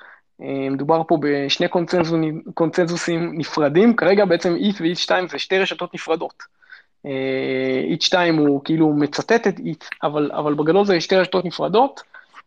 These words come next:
ולחבר אותם זה באמת, אה, זה דבר מורכב, אה, מאין כמוהו, ובגלל זה נעשו הרבה מאוד פשרות ב-, בחיבור הזה.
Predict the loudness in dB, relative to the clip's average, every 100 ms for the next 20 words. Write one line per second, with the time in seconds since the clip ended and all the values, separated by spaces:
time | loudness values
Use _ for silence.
0 | _ -14 -2 2 2 2 0 4 4 4
1 | 2 0 -4 -4 -6 -8 -10 -12 -10 -12
2 | -12 -14 -18 -20 _ _ -20 -16 -14 -12
3 | -12 -10 -4 -2 -2 -4 -4 0 0 0
4 | -8 -6 -6 -6 -6 -4 -4 0 2 2
5 | -2 -20 _ _ -10 0 2 4 4 4
6 | 4 4 4 2 2 2 0 0 -2 0
7 | -2 -2 -2 0 -2 -6 -8 -10 -8 -6
8 | -8